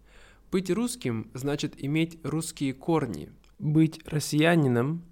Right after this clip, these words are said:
значит иметь российский паспорт. То есть даже если ты бурят, татарин или эвенк,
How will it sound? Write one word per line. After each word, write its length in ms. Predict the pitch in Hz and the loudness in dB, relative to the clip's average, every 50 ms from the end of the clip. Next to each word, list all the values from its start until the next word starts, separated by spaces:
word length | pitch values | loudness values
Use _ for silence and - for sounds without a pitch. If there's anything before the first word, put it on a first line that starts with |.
| _ - | _ -14
значит 440 | 135 - 139 135 131 135 135 - - | -8 -4 -4 -4 -2 -4 -6 -8 -8
иметь 400 | - 135 135 139 143 143 143 - | -8 -4 -2 -2 -2 -2 -4 -6
российский 580 | - 147 131 123 - - 139 127 - - - 127 | -6 -6 -6 -6 -4 -6 -6 -6 -6 -6 -8 -8
паспорт. 520 | 123 - 120 113 110 - - - 65 - - - - - _ _ - - - - - - - - - | -6 -4 -4 -4 -4 -6 -8 -12 -12 -12 -14 -20 -20 -20 _ _ -20 -20 -20 -20 -20 -20 -20 -8 -2
То 120 | - 170 175 | 0 2 4
есть 300 | 175 170 170 170 - - - | 4 2 0 -2 -8 -14 -10
даже 360 | 139 156 175 202 208 196 185 | -4 0 0 0 2 2 2
если 280 | 175 175 175 170 - 165 | 2 2 2 0 -2 -4
ты 240 | 170 - 180 170 | -2 0 0 0
бурят, 680 | 156 139 139 139 135 135 139 151 160 160 156 - - - - _ _ | 0 0 0 0 2 4 4 4 4 2 0 -4 -8 -20 -20 _ _
татарин 800 | - 175 170 170 143 131 131 131 131 131 127 123 123 127 135 - | -4 -4 -2 2 4 4 4 4 4 2 0 -2 -2 -6 -8 -8
или 240 | - 143 151 151 143 - | -6 -4 -2 -2 -2 -2
эвенк, 600 | 127 123 120 127 143 175 208 226 - - - - | -4 -4 -2 -2 0 0 0 -2 -4 -8 -16 -20